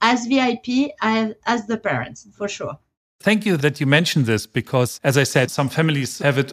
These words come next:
Speaker 2: not to enter luxury hotel, but now we can help them to say, "No, you're welcome in Paris, even if you're coming with two or three children."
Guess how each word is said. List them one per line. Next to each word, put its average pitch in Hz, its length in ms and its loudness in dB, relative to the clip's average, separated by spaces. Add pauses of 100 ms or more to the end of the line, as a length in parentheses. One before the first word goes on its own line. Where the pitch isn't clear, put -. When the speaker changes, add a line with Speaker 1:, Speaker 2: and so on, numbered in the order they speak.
Speaker 2:
not 135 280 0
to 151 120 -2
enter 123 500 0 (120)
luxury 117 440 -2
hotel, 123 400 -2
but 107 320 -2
now 131 180 2
we 127 140 4
can 120 180 -4
help 131 380 0
them 117 260 2
to 120 80 -6
say, 113 380 0
"No, 117 240 2
you're 110 260 2
welcome 127 500 2
in 104 120 -2
Paris, 98 480 -6 (100)
even 131 260 -4
if 127 140 -4
you're 120 100 -2
coming 131 320 2
with 113 200 -2
two 127 260 -2
or 104 80 -2
three 104 220 -6
children." 120 500 2